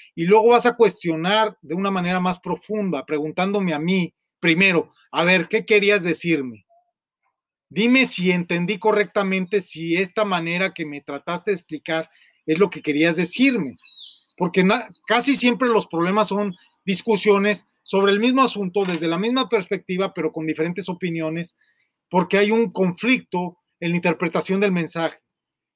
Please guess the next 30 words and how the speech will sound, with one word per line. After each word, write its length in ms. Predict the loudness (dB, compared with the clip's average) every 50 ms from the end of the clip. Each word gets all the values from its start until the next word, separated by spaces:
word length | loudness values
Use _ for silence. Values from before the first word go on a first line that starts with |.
| _ _ _
Cuando 240 | -4 -2 0 0 2
ya 240 | 2 2 2 2 2
vemos 380 | 0 0 0 2 0 0 -2
una 160 | 0 0 0
idea 280 | 2 2 2 0 0 -2
clara, 580 | -4 -4 -2 0 0 0 -2 -2 -6 -8 -10 -14 _ _ _ _ _ _ -16
así, 520 | -12 -10 -6 -4 -4 -4 -4 -4 -8 -10 _ _ _ _ _ _ _
entre 300 | -12 -12 -8 -4 -4 -2
las 180 | 0 0 0 0
dos 160 | -2 -2 -2
partes, 380 | 0 0 0 2 0 -2 -4 -2
vamos 200 | 0 0 0 -2
a 40 | -4
hacer 160 | -4 -4 -2
un 100 | -2 -2
esfuerzo 440 | -2 -4 -4 -4 -4 -2 -2 0 0
de 40 |
repetirlo 760 | 0 0 0 0 -2 -6 -4 -4 -4 -4 -4 -4 -4 -6 -8 -10 _ _ _ _
con 160 | -8 -8 -6
tus 160 | -6 -8 -8
propias 360 | -6 -6 -6 -4 -2 -2 -2 -2
palabras. 640 | -4 -4 -2 0 0 0 -2 -4 -12 -20 -20 _ _ _ _ _ _ _ _ _ _
¿Qué 80 | 0 2
entendiste 600 | 2 2 2 2 2 2 2 0 2 2 2 2
de 80 | 2 2
todo 160 | 0 2 2
lo 120 | 2 2 0
que 80 | -2
hemos 180 | -4 -4 -4 -4
hablado? 380 | -4 -4 -4 -6 -6 -8 -12